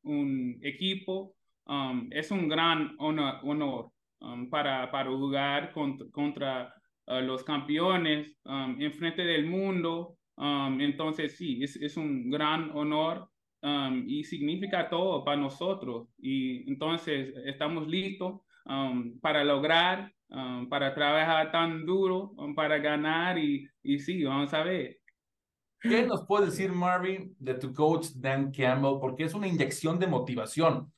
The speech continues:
Speaker 2: Yo lo vi el año pasado en Hard Knocks y lo veo en la televisión y me motiva que un ju-, que un, eh, exjugador y ahorita una persona como él sea tu coach.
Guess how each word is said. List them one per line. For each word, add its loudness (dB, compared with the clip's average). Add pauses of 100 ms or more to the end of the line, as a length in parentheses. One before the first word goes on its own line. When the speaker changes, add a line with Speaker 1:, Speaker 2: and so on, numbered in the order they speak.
(140)
Speaker 2:
Yo 0
lo 4
vi 4
el 6
año 0
pasado 0
en -4
Hard -2
Knocks 0
y -8
lo 0
veo 4
en 2
la 0
televisión 0
y 0 (100)
me 0
motiva 2
que -4
un -2
ju-, -6
que 0
un, 0 (280)
eh, -4
exjugador 4
y 2
ahorita 0
una 0
persona -2
como 0
él 0
sea 0
tu -8
coach. -4